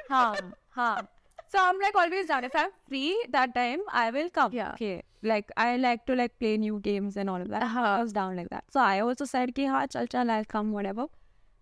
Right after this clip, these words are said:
Speaker 1: फिर मैं देख रही हूँ कि मुझे कुछ बताया नहीं और स्ट्रीम हो रही है।
Speaker 2: Yeah।
Speaker 1: कुछ लोग कर रहे हैं स्ट्रीम।
Speaker 2: Yeah।
Speaker 1: फिर मेरे को पता चला बाद में कि उसमें से कोई एक, one person from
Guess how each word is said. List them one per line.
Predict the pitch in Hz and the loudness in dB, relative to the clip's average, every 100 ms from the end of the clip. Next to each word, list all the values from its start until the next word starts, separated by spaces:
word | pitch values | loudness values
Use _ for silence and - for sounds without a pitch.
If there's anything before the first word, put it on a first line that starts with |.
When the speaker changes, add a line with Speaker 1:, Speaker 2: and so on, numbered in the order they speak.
| _ | _
Speaker 1:
फिर | _ 302 285 339 415 415 | _ 2 4 4 2 -2
मैं | 359 330 349 370 392 403 339 | 0 0 2 0 0 -2 0
देख | 254 - | -2 -2
रही | 302 | -4
हूँ | 330 - | -4 -2
कि | 349 339 359 - _ _ - 247 | 0 0 -2 -4 _ _ -8 -2
मुझे | 262 240 285 | -2 0 -2
कुछ | 330 | -2
बताया | 269 233 226 220 | -2 0 2 2
नहीं | 294 403 | 2 0
और | 381 359 | 0 -2
स्ट्रीम | - 269 277 | -4 -4 -2
हो | 294 | 0
रही | 247 202 | 0 -2
है। | 196 _ 226 | -6 _ -2
Speaker 2:
Yeah। | 220 202 190 208 _ - | 0 -2 -4 -12 _ -6
Speaker 1:
कुछ | 294 294 | -4 -2
लोग | 302 | -2
कर | - 285 | 2 0
रहे | 220 | 0
हैं | 190 | -4
स्ट्रीम। | - - 196 | -6 -2 -2
Speaker 2:
Yeah। | 175 - _ _ - _ _ _ _ _ _ _ _ _ - | -2 -6 _ _ -20 _ _ _ _ _ _ _ _ _ 0
Speaker 1:
फिर | 302 311 | 2 2
मेरे | 330 294 | 0 -2
को | 285 | -2
पता | 285 262 269 | -2 0 0
चला | - 285 | -2 -2
बाद | 277 233 202 - | 2 2 2 0
में | 277 453 - 294 | -4 -4 -4 -2
कि | 277 277 277 277 | 0 0 0 -2
उसमें | - 254 - 254 254 | -4 -6 -2 0 0
से | - 254 | -2 -2
कोई | 262 262 | -2 -2
एक, | 220 220 | -2 0
one | 214 220 233 | 0 0 0
person | 220 - | -4 -4
from | 254 _ - 254 | -12 _ 0 2